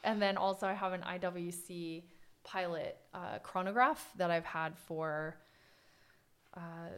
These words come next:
I guess since two thousand twenty. I bought it in Japan, and I love it. It's 'cause it's a little bit smaller. Um, and, but I still, I never reach for it. So that's kind of the hard thing, is I'm like, "D-, will I reach for this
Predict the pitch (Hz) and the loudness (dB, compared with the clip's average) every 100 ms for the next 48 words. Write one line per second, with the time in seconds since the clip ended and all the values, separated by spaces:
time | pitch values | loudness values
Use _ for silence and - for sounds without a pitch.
0 | - - - - _ _ _ _ _ _ | -10 -12 -16 -20 _ _ _ _ _ _
1 | _ - 180 202 202 - - 190 175 175 | _ -16 -10 -6 -6 -6 -6 -4 -4 -6
2 | - 196 185 180 175 175 165 175 160 226 | -8 -6 -2 -2 -2 -4 -4 -4 0 2
3 | 185 170 165 - 175 175 - 226 214 202 | 2 2 0 0 -2 -4 2 4 6 4
4 | 170 156 170 196 190 185 185 165 - 185 | 2 0 4 6 8 8 6 -8 -6 -6
5 | 175 170 170 170 165 - - 170 147 160 | -6 -6 -2 -2 0 -2 -4 -2 0 2
6 | 190 226 247 - _ - 185 170 160 117 | 2 0 -2 -8 _ -12 -8 -8 -8 -12
7 | - _ - 180 180 175 170 - _ _ | -16 _ -4 -2 -2 -2 -6 -12 _ _
8 | _ _ - 226 220 - - 247 233 202 | _ _ 6 6 6 2 4 8 8 8
9 | 214 226 226 208 185 190 - - 160 156 | 6 6 4 2 0 -4 -4 -2 0 0
10 | - 220 220 226 294 262 240 214 190 190 | 0 4 4 2 2 2 4 6 6 6
11 | 185 190 170 160 170 175 170 170 - 190 | 4 -2 -2 -2 -2 0 -2 -4 -10 -4
12 | 202 208 208 202 196 202 - - - 156 | 0 2 2 0 -2 -6 -6 -6 -6 -4
13 | - - - | -6 -6 -14